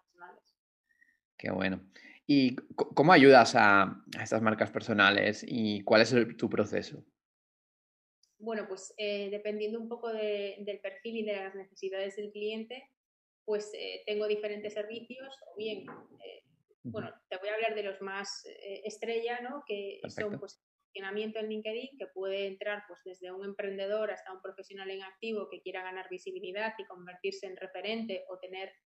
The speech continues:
Speaker 1: eh, cierta influencia dentro de su sector.
Speaker 2: Ujú.
Speaker 1: Y por otro lado tengo el servicio de las mentorías, que es un acompañamiento ya para emprendedores digitales que tienen un negocio digital o que quieren monetizar su conocimiento, quieren
Speaker 2: Mm.
Speaker 1: poner en valor, pues, bueno, sus servicios, su propuesta de valor, etcétera.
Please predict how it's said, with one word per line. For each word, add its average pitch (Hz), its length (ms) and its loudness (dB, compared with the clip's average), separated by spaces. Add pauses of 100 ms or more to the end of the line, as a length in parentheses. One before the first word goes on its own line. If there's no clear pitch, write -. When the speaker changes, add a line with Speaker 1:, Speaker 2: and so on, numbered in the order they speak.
(560)
Speaker 1:
eh, 185 300 -8
cierta 196 880 -2
influencia 208 800 -4 (100)
dentro 190 320 -8
de 190 140 -4
su 190 140 -18
sector. 226 460 -10 (200)
Speaker 2:
Ujú. 107 260 -10 (340)
Speaker 1:
Y 233 100 -10
por 226 120 0
otro 226 200 -2
lado 226 200 -2
tengo 233 300 -6
el 226 80 -6
servicio 220 340 -8
de 220 60 -4
las 214 140 -6
mentorías, 220 560 -6
que 220 60 -8
es 208 100 -12
un 214 100 -8
acompañamiento 208 800 -8
ya 208 220 -6
para 190 140 -10
emprendedores 185 600 -8
digitales 214 560 -8
que - 80 -14
tienen 190 220 -14
un 196 120 -10
negocio 196 300 -12
digital 196 480 -8
o 226 40 -16
que 196 80 -14
quieren 208 280 -6
monetizar 190 540 -14
su - 100 -14
conocimiento, 180 640 -20 (220)
quieren 170 200 -16
Speaker 2:
Mm. 220 40 -10
Speaker 1:
poner 190 240 -8
en 190 100 -10
valor, 185 300 -8
pues, - 120 -20
bueno, 175 220 -20
sus - 160 -20
servicios, 226 720 -8
su 220 100 -16
propuesta - 420 -14
de 196 40 -10
valor, 196 400 -6
etcétera. - 480 -18